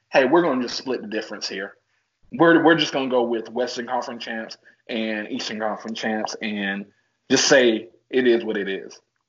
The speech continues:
We got two champions this year." I think that's their best case scenario, and they may need to,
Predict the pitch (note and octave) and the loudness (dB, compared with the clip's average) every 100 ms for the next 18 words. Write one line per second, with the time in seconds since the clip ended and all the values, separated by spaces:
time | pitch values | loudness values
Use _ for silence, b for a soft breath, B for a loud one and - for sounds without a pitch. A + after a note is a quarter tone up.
0 | _ _ _ A#2 C3+ - B2+ - A2 G2 | _ _ _ 2 2 2 -2 -4 -6 -8
1 | F#2+ F2+ G2+ - - - _ _ _ _ | -14 -14 -14 -14 -16 -16 _ _ _ _
2 | - C3+ C#3+ C3+ - C3 A2 G2 A#2+ A#2+ | 4 6 6 4 2 -2 -4 -4 -4 -4
3 | - A#2+ G#2+ A2 A2+ A#2 A#2 A#2 A#2 B | -4 -6 -6 -8 -4 -2 0 0 -2 B
4 | B _ C#3 C3+ C3 B2+ B2 C3 D3+ D3+ | B _ -6 -4 -4 -6 -6 -2 -2 -2
5 | D3 C3+ B2 - A#2+ A2+ G#2+ G2+ | -4 -8 -8 -8 -4 -2 -4 -6